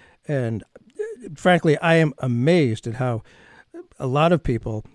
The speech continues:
have refused to learn the obvious lessons of Vietnam. Thus, we're in Iraq and Afghanistan and who knows, maybe Iran by now.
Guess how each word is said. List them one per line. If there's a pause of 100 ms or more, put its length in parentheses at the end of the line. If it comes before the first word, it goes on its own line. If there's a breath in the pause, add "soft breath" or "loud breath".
have (160)
refused (120)
to
learn
the (100)
obvious
lessons
of
Vietnam. (320 soft breath)
Thus,
we're
in
Iraq
and
Afghanistan
and
who
knows,
maybe
Iran
by
now.